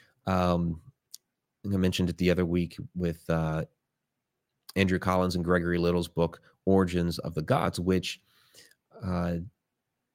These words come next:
they get into a, you know, a lot of it is, you know, going to different, uh, locations around the globe and talking about some of the, uh, interesting history and, uh, activity at these different locations,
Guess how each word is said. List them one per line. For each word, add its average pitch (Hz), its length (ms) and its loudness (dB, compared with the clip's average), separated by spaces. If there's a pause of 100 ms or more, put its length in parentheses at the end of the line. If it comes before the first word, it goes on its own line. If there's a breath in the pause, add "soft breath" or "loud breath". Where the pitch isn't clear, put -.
(340)
they 113 180 6
get 135 200 4
into 123 580 4
a, 107 80 2
you - 840 -6
know, 147 200 -6
a 160 40 2
lot 175 240 4
of 139 100 4
it 123 100 6
is, 104 220 2 (400)
you 113 80 -6
know, 92 80 -6
going 107 380 4
to 104 160 0
different, 90 460 0 (400 soft breath)
uh, 90 160 6
locations 87 520 2
around 82 180 0
the 80 80 -2
globe 101 240 6
and 90 80 -4
talking 90 200 0
about 85 180 2
some 90 160 0
of 82 80 0
the, 82 340 0
uh, 80 180 -2 (640)
interesting 92 380 -2
history 101 580 4
and, 80 300 0
uh, 80 300 -6
activity 95 480 2
at 90 120 4
these 82 140 -4
different 78 260 -4
locations, 92 720 0